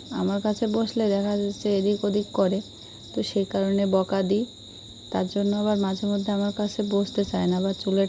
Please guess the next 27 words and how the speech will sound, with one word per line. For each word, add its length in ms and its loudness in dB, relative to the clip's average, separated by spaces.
টান 340 2
দিই, 180 2
সেই 100 -2
কারণে 380 0
বসতে 420 0
চায় 160 -2
না। 140 2
আর 100 -2
ওর 200 0
বাবা 340 2
করে 300 0
কি, 260 0
চুলটা 380 2
মনে 260 4
হয় 220 2
যে 180 2
চুল 300 2
হয়তো 280 2
একটা 300 0
চুলে 300 0
যদি 180 2
ব্যথা 340 0
লাগে, 360 2
ওর 160 0
মেয়েরও 400 2
ব্যথা 280 2
লাগবে, 340 0